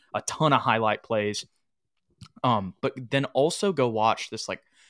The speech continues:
seven minute interview with him talking about, like, getting ready for draft prep. And, like, within, like, the first minute and a half, he's like, "People,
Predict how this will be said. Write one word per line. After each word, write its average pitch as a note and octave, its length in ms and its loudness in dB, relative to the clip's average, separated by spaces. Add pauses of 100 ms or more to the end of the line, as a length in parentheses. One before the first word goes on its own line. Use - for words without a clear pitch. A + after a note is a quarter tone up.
(120)
seven C3 480 2
minute A2 240 -2 (100)
interview A2 460 -2
with G2 160 -8
him G2 340 -6 (320)
talking A#2+ 300 2
about, A2 200 2
like, G#2+ 200 -6
getting A#2+ 200 0
ready A2+ 200 -2
for - 140 -14
draft G2 420 -2
prep. F#2+ 320 -8
And, A2+ 160 -4
like, G#2+ 240 -2 (280)
within, E3 280 0
like, F3 180 4
the B2 80 -2
first C3 320 -2
minute A#2 380 0
and A#2+ 100 -4
a G#2 60 -4
half, G#2 420 0
he's G#2+ 240 -8
like, - 260 -4
"People, B2+ 460 -2